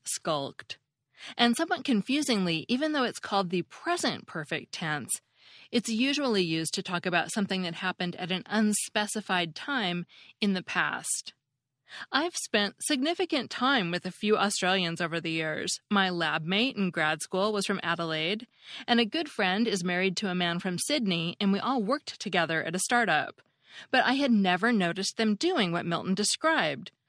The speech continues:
so I knew I had to look into it more. First, although you'll find some sources on the internet that say it's a myth that Australians talk this way, papers published in the Australian Journal of Linguistics by Dulcie Engel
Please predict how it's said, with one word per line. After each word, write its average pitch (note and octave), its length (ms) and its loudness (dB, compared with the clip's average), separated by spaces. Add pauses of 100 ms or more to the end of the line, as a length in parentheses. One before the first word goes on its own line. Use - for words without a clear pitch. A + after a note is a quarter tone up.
(180)
so - 140 2
I G3+ 80 6
knew G3 260 6
I F3+ 80 2
had F3+ 200 -2
to E3+ 80 -4
look D#3 180 -4
into D#3+ 240 -6
it B2+ 100 -2
more. D3 440 -2 (960)
First, G3 520 2
although G#3 240 4
you'll G3+ 180 0
find F#3+ 280 2 (140)
some B3+ 240 2
sources G#3+ 460 0
on G3+ 160 2
the G#3+ 80 0
internet D#3+ 560 -4
that F#3 180 -2
say G#3 140 2
it's A#3+ 160 -2
a C#4 80 0
myth F3 420 2 (440)
that G3+ 100 2
Australians G3 760 2
talk D#3+ 300 -2
this E3 240 -2
way, D3 340 0 (640)
papers D#4+ 460 0
published F3+ 420 0
in F3+ 80 0
the E3+ 80 -2
Australian F#3+ 640 0
Journal F#3+ 320 0
of G#3+ 120 0
Linguistics E3 840 -2
by F3 160 2
Dulcie F#3 500 -2
Engel D#3+ 420 0